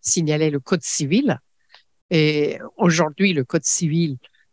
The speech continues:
n'est pas remis en case-, question, mais, euh, disons que la Convention d'Istanbul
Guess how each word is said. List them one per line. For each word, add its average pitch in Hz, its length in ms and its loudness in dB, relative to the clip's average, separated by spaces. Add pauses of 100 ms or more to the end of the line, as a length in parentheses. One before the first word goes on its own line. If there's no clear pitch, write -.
(320)
n'est 147 140 2
pas 165 140 -2
remis 160 320 2
en 131 100 -4
case-, 277 460 0
question, 311 440 0
mais, 151 260 0 (400)
euh, 165 80 2
disons 160 400 0
que - 160 0
la 147 240 2
Convention 202 680 2
d'Istanbul 170 720 0